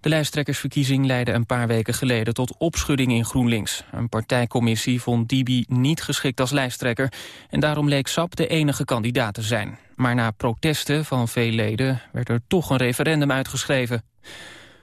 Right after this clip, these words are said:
Sap zei na het bekend worden van de uitslag dat het haar goed doet dat het vertrouwen in haar zo groot is. Verder zei ze dat, dat de partij nu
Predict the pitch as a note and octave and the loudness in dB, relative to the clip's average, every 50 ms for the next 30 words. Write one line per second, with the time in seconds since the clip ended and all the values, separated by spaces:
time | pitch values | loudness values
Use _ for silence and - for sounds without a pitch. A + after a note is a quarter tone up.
0 | _ _ _ _ - - G3 F#3+ G3 - - G3+ F#3 F3+ F3 E3+ E3+ E3 D#3 E3 | _ _ _ _ -4 -2 0 0 0 0 0 2 2 4 4 4 4 2 0 0
1 | D#3 - E3+ E3+ D#3+ D#3 D#3+ D#3+ D3 C#3 D3 C#3+ C#3+ - C#3 C3+ B2+ - - D3 | 0 2 2 2 2 2 2 0 2 2 2 2 2 2 0 0 -2 -2 0 0
2 | D3+ D#3 - - - - D3 D3 D3 - - D3 C3+ C#3 B2+ - - - G3+ E3+ | 0 -2 -4 -6 -6 -4 -2 -2 -2 -2 -2 -2 0 0 -2 -2 0 0 2 2
3 | D3 D3 D#3 F3+ F3 - - - - - - D#3+ D3+ D3+ D3 - - - C#3 - | 2 2 2 0 0 -4 -6 -6 -6 -6 -4 -2 -2 -2 -2 -2 -4 -6 -4 -2
4 | - G3+ G3 G3 F#3 - - D#3+ D#3 D3+ D3+ D3+ C#3+ - D#3+ C#3+ - - D3 A#2+ | 0 0 2 2 0 2 2 2 2 2 2 2 2 0 -2 -2 0 0 0 0
5 | G#2+ G#2 - G2+ G#2 - - - - - - - C#3 C#3 C3+ C3+ C3 D3 C#3 C3+ | 0 -2 -6 -6 -6 -6 -6 -8 -10 -14 -10 -6 -4 -2 -2 0 0 2 0 0
6 | C3 - - C3 C3 B2 C3 C3 C3 - C3+ A#2+ - B2+ - - C3+ B2+ B2 B2+ | 0 -2 -2 -4 -2 0 -2 -2 -2 -2 -4 -2 -2 -2 0 0 0 2 2 2
7 | B2 A#2+ | 2 0